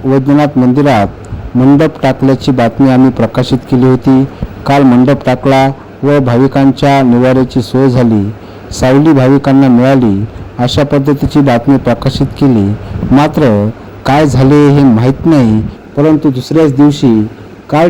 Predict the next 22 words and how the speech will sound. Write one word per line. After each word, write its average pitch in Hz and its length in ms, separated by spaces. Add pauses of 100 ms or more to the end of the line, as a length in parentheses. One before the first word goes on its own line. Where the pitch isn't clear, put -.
टाकलेला 139 400
मंडप 135 540
काढून 139 300
टाकण्यात 131 480
आल्याचे 120 440
निदर्शनास 127 720
आले 110 200
आहे. 107 260 (800)
त्यामुळे 160 400
पुन्हा 151 300
भाविकांची 139 800 (400)
पायपोळ 143 480
ही 139 180 (120)
ठरलेलीच 139 520
आहे. 139 300 (840)
काल 160 260
टाकलेला 151 420
मंडप 135 440 (420)
नेमका 147 380
कोणत्या 139 460
कारणामुळे 139 640
काढला, 123 560